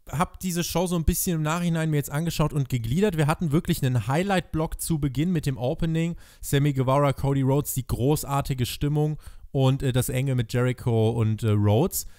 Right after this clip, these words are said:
Danach kam so ein bisschen, find ich, der Funktionsblock mit M J F, den man dem Publikum auf jeden Fall schon mal gezeigt hat, der sich durchsetzt gegen Cutler. Wir hatten den Tag-Team-Block, der auch dazu da war, um Gesichter zu etablieren.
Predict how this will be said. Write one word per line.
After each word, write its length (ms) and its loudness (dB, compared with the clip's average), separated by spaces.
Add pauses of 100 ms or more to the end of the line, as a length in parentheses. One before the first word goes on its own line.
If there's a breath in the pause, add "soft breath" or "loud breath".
(160 soft breath)
Danach 340 4
kam 180 2
so 120 0
ein 80 0
bisschen, 280 -2
find 160 -2
ich, 120 -2
der 120 2
Funktionsblock 1080 0
mit 220 -2
M 180 0
J 180 2
F, 140 -2
den 140 -2
man 120 0
dem 160 -2
Publikum 440 -4
auf 160 -2
jeden 160 0
Fall 160 0
schon 160 -2
mal 100 2
gezeigt 520 -2
hat, 200 -2 (340 soft breath)
der 80 0
sich 200 -2
durchsetzt 380 0
gegen 200 -2
Cutler. 480 0 (180 soft breath)
Wir 120 4
hatten 200 0
den 180 0
Tag-Team-Block, 1040 -2 (360 soft breath)
der 340 4
auch 180 2
dazu 260 0
da 240 2
war, 160 2
um 260 4
Gesichter 640 2
zu 200 -2
etablieren. 760 0